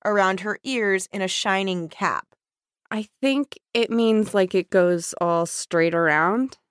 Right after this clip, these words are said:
Speaker 1: Mm-hmm. Like Twiggy?
Speaker 2: It ish. Yeah.
Speaker 1: Oh, but longer than Twiggy.
Speaker 2: I was picturing her hair, like, being a little <laughs> triangle, like she's a cartoon.
Speaker 1: <laughs>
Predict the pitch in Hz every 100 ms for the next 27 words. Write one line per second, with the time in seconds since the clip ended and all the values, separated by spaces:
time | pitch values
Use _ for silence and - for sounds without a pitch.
0 | 180 180 185 170 170 _ _ _ _ -
1 | - - 202 196 254 262 _ _ _ _
2 | - 208 - _ - - - 262 - -
3 | - _ - 226 185 185 _ _ _ _
4 | _ 165 185 180 - 190 202 175 - -
5 | - - 240 285 - 359 311 330 294 254
6 | 233 220 196 196 202 - 202 202 196 185
7 | 170 196 214 - 240 208 196 214 247 240
8 | 233 - 247 220 - - 262 202 196 202
9 | 180 185 208 -